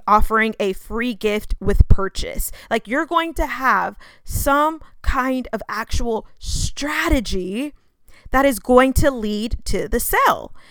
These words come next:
And you're not going to just be sitting back and crossing your fingers that you're making sales. You're gonna be actually out there doing the activities that is going to bring you the sales, right? So if you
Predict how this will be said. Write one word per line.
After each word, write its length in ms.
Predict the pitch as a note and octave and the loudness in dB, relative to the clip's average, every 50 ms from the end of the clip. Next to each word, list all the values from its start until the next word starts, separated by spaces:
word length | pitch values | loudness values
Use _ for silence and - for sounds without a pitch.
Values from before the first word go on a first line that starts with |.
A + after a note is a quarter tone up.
| - - _ - | -20 -20 _ -4
And 120 | A#3+ C4 | -2 -2
you're 100 | C#4+ C#4+ | 0 0
not 220 | C4+ C#4+ D4+ C#4+ | 0 0 -2 -2
going 200 | - D4+ D4 D4 C#4 | 0 0 0 2 2
to 100 | - C4 | 2 0
just 180 | - C#4 - | 0 2 2
be 100 | - C#4 | 2 2
sitting 440 | B3 - - - C#4+ D4+ - C#4 B3 | 2 0 -2 -4 -6 -4 -2 -4 -2
back 440 | F#3+ B3+ B3+ C4+ B3+ A#3 A3 - - - - - - | -2 -2 0 0 0 0 -2 -4 -8 -20 -20 -10 -6
and 160 | - A#3+ A#3+ - | -6 -6 -2 -2
crossing 400 | - - - B3 B3 - C4+ B3+ | 0 0 2 2 2 0 0 0
your 140 | A3+ A3 | -2 -4
fingers 420 | G#3 - D4 D#4+ F#4+ F#4+ E4+ B3 F#3+ | -4 -2 -4 -4 -2 -2 -2 -2 -2
that 160 | G3+ F#3 - | -2 -6 -6
you're 100 | - F#3 | -8 -8
making 320 | F3 F3+ F#3 - F3+ F3+ | -8 -8 -10 -10 -12 -12
sales. 380 | F3 - - E3+ E3+ G#3+ G#3 - | -8 -6 -6 -6 -6 -6 -6 -6
You're 140 | A#3 C#4+ D4 | -6 -6 -4
gonna 240 | - F4 E4 D#4+ - | -2 -2 0 0 0
be 120 | D4+ - - | 0 0 -2
actually 380 | - G#3 A3+ - - - A#3+ - - | -6 -4 -2 0 0 0 -2 -4 -2
out 280 | - F#3 A3+ - - - | 0 0 0 0 -2 -4
there 360 | - C#4+ D4 - D#4 D#4+ D#4+ - - - - - - - - F#3+ | -4 0 2 2 2 2 0 -4 -12 -18 -20 -20 -20 -18 -12 -4
doing 600 | - - C#4 D4+ D4+ D4+ D4+ C#4 A#3+ A3+ A3+ G#3 | 0 2 2 4 4 2 2 0 -2 -2 -2 -2
the 180 | - A#3 - | 0 0 0
activities 960 | G#3 G#3+ G#3 - - - - D4 D4 A#3+ B3+ G3 F3+ F3+ F#3 F#3+ A3 A#3 - - - - - | -2 -4 -8 -8 -8 -6 -4 -4 -4 -4 -6 -6 -6 -6 -6 -6 -6 -8 -8 -12 -16 -10 -6
that 140 | - A3+ A#3+ | -4 -2 0
is 120 | B3 B3 | 0 0
going 300 | - - F#3 F#3 F#3 F#3 F#3 | -2 -2 -2 -4 -4 -2 -2
to 120 | - B3 | -2 -2
bring 500 | F#3+ - - - E3+ G#3 C4 D4 D#4+ D#4+ | 0 0 0 0 0 0 -2 -2 -4 -6
you 500 | A3+ G3 F#3+ F#3+ F#3 F#3 F#3+ G3+ - - - | -6 -6 -6 -6 -4 -2 -2 -4 -4 -4 -4
the 100 | - B3 | -4 -4
sales, 800 | - - - F4+ G#4+ B4 - - - - - - - - - - - - _ _ _ _ _ _ - | -4 -4 -4 -2 0 0 0 -2 -4 -8 -10 -14 -14 -16 -18 -20 -20 -20 _ _ _ _ _ _ -2
right? 340 | G3+ A3 C4 D4+ E4 - - - - _ _ _ _ _ - _ _ _ - - - - | 2 2 2 2 0 -4 -10 -18 -20 _ _ _ _ _ -20 _ _ _ -20 -20 -12 0
So 200 | - - D4 C#4 | 6 8 8 8
if 140 | - B3 - | 8 6 4
you 340 | G3+ G#3 A#3+ C#4+ F4+ G#4 - | 2 -2 2 6 6 6 8